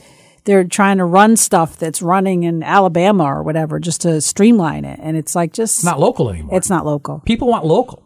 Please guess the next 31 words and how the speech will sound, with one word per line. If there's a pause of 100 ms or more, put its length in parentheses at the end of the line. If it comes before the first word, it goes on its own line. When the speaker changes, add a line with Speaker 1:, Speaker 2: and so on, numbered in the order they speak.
(160)
Speaker 1:
Yeah. (420)
Speaker 2:
Oh.
Speaker 1:
Yeah.
Locally
owned,
local.
Uh,
there's
some
really
good
publications
out
there
now
that
are
kinda (160)
locally
run
and,
and
it's
Speaker 2:
But,
Speaker 1:
good.
Speaker 2:
but
they're
not
daily.
They're
weekly.